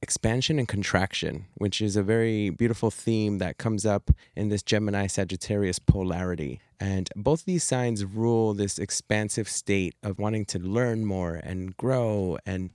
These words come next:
be able to think of all the beautiful details that make up the satisfied picture.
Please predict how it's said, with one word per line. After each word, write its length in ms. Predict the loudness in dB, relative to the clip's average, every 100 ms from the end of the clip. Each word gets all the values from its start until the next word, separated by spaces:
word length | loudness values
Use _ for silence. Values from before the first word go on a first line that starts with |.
| _
be 140 | 0 0
able 160 | 2
to 100 | 0
think 400 | -2 -2 0 0
of 340 | 2 0 -2 -10
all 160 | -2 0
the 100 | 0
beautiful 380 | 2 2 2 0
details 640 | 0 -2 0 0 0 0
that 160 | -2 -2
make 320 | 0 0 0
up 300 | 0 8 6 6 _ _ _ _
the 80 | -6
satisfied 720 | -2 -2 -2 -4 -4 -6 0
picture. 500 | 0 2 -6 -6